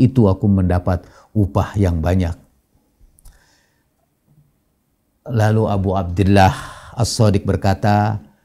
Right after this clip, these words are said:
Sekiranya Bani Umayyah memperoleh hartanya dengan apa yang mereka memperoleh hartanya itu,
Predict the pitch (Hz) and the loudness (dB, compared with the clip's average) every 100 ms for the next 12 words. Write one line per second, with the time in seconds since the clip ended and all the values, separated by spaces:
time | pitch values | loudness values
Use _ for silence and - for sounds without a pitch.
0 | _ _ _ _ _ _ _ - - 139 | _ _ _ _ _ _ _ -4 2 2
1 | 120 110 123 - 117 110 101 98 92 87 | 4 4 2 0 0 2 2 0 0 2
2 | 104 107 101 - 95 92 92 90 92 - | 4 4 2 -2 -4 -2 -4 -4 -6 -10
3 | _ _ _ _ _ - - _ _ _ | _ _ _ _ _ -20 -20 _ _ _
4 | _ - _ _ _ 117 117 104 120 - | _ -20 _ _ _ 0 2 2 0 2
5 | 135 135 135 120 - 110 107 - 120 - | 2 4 4 2 0 -2 -4 -2 -2 -2
6 | 120 117 113 110 107 104 104 107 107 107 | 0 2 2 0 0 0 0 0 2 2
7 | 104 - 120 - - 120 117 110 104 - | 0 0 0 0 0 2 4 2 -2 -6
8 | _ _ _ _ _ 226 117 110 104 101 | _ _ _ _ _ 0 2 4 2 0
9 | - - _ _ _ _ _ _ _ _ | -2 -14 _ _ _ _ _ _ _ _
10 | _ _ - 139 131 135 147 143 123 107 | _ _ -4 2 4 6 6 6 4 2
11 | 113 123 127 110 - 104 101 110 - 101 | -2 -2 -2 -2 -2 -2 0 -2 0 0
12 | 95 92 104 | 0 -4 -8